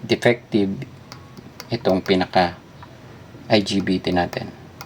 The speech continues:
Ito. Usually, pag nagpalit ka ng isa, sabay din siyang papalitan. Kung kaya nyong palitan. Pero ito talaga, usually, is depende na sa inyo kung gusto nyong repair or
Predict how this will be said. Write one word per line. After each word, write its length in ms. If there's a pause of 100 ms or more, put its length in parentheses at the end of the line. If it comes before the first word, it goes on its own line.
(140)
Ito. 240 (1900)
Usually, 320
pag 160
nagpalit 240
ka 160
ng 80
isa, 320 (160)
sabay 400
din 160
siyang 400 (560)
papalitan. 720 (400)
Kung 240
kaya 220
nyong 180
palitan. 460
Pero 420
ito 220
talaga, 400 (640)
usually, 260
is 160
depende 380
na 100
sa 80
inyo 160
kung 240
gusto 240
nyong 640 (160)
repair 480 (240)
or 400